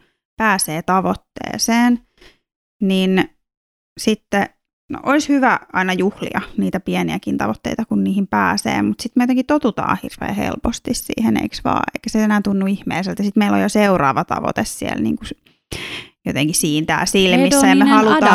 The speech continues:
Speaker 2: adaptaatio tapahtuu.
Speaker 1: Niin, me halutaan
Speaker 2: Mm.
Speaker 1: entistä paremmaksi. Mä ainakin huomannut, kun sanoit, Pake, tosta, että kun tavataan joulun aikana ystäviä ja sukulaisia, että miksi me ei niinku kerrota onnistumisista, niin mä koen, että usein noissa tilaisuuksissa se menee niin päin, että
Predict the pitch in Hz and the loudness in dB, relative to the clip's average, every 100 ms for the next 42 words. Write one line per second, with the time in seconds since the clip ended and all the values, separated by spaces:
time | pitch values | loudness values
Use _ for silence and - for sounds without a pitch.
0 | 208 - 156 160 - 185 190 - 294 302 | 4 2 2 2 0 0 0 2 4 4
1 | 294 240 226 226 262 269 254 247 262 262 | 4 4 2 2 2 2 2 4 4 4
2 | 226 - 220 214 202 180 - - 240 240 | 0 -2 0 2 2 0 0 2 2 4
3 | 233 233 233 226 226 226 - - - - | 2 4 4 4 4 2 -2 -10 -8 -2
4 | 214 208 202 - 185 185 180 190 - 165 | 2 2 0 -2 -2 0 0 0 0 -2
5 | 165 - 170 - - - - - 165 160 | -2 -2 -4 -4 -12 -16 -12 -4 0 2
6 | 165 156 156 160 151 151 139 180 160 165 | 2 2 4 2 2 2 0 0 2 0
7 | - _ - 175 - 165 170 165 - - | 0 _ -6 -6 -4 -6 -4 -4 -2 -4
8 | - 190 - 165 156 170 - 160 - 175 | -4 -6 -2 0 2 0 -2 -4 -2 -4
9 | - 190 - 95 - - 170 165 170 180 | -2 -4 -2 -4 -6 -6 -4 -2 0 2
10 | 170 - - 180 202 202 214 214 - 208 | 0 -2 -4 -4 -2 2 2 2 2 2
11 | 190 214 - 262 220 185 - - 220 220 | 2 0 2 2 2 0 -2 0 4 4
12 | 190 160 151 - 180 185 185 180 190 190 | 2 0 -4 -4 -4 -2 0 0 0 0
13 | 202 262 269 160 135 143 165 - 170 | 2 4 4 2 -2 -2 -2 -2 -4